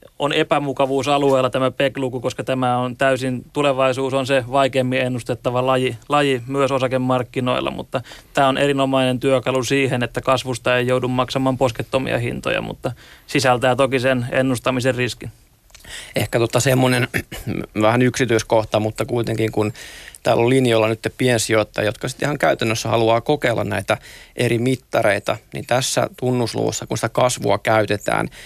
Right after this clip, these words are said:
Speaker 2: niin pitäisi pyrkiä hahmottamaan semmonen pitkän aikavälin keskimääräinen kasvuprosentti, mitä sitten käytetään. Saattaa olla, että joku yhtiö kasvaa vuoden, kaksi, kolme, useita kymmeniä prosentteja,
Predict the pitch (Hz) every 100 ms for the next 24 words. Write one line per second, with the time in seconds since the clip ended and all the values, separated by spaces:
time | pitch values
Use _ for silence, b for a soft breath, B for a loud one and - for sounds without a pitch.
0 | B B - 107 113 - 120 113 113 107
1 | 113 123 110 - 104 98 95 104 104 101
2 | 107 - 131 - - 107 - 107 101 -
3 | 110 101 107 - 120 120 - 113 104 98
4 | 98 95 98 110 101 - 117 - - 98
5 | - 101 - - - B B - - -
6 | 107 - - - 101 117 - 123 B B
7 | B - 113 - 120 120 135 127 123 -
8 | 143 139 139 143 127 - 131 127 123 135
9 | 123 131 139 123 120 123 123 - 135 127
10 | 113 110 B B 135 127 117 113 139 127
11 | 113 117 - 127 117 104 - - -